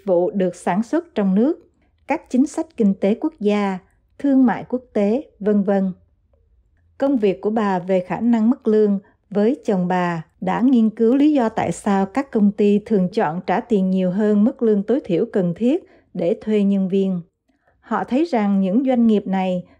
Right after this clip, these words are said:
thường đưa ra một quyết định khôn khéo. Các công ty đưa ra mức lương và điều kiện làm việc tốt hơn, có xu hướng được thưởng, với tinh thần cao hơn,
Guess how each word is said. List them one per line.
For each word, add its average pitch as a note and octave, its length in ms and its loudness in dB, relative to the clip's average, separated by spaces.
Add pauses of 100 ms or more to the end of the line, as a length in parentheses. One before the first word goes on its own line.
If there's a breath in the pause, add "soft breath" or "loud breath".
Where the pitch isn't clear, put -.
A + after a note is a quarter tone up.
thường G#3 280 0
đưa A#3 140 2
ra A3+ 260 0
một G#3 320 2
quyết E4+ 200 -4
định G3 260 0
khôn G3 240 0
khéo. G3+ 360 -2 (720)
Các E4+ 160 -6
công A#3 180 2
ty A#3+ 260 0
đưa A3 240 2
ra G#3+ 160 -2
mức C4 260 0
lương A3+ 320 2 (320 loud breath)
và G3+ 360 -2
điều F#3+ 240 2
kiện F#3+ 240 -2
làm F#3+ 220 -2
việc F#3 260 -4
tốt C#4+ 180 0
hơn, A3 380 2 (360 soft breath)
có A#3 180 0
xu A3+ 260 0
hướng A3 380 0
được G3 200 -4
thưởng, F3 340 -2 (540 soft breath)
với G#3 220 0 (100)
tinh G#3+ 160 2
thần F#3 280 -2
cao F#3+ 220 -2
hơn, G3 360 0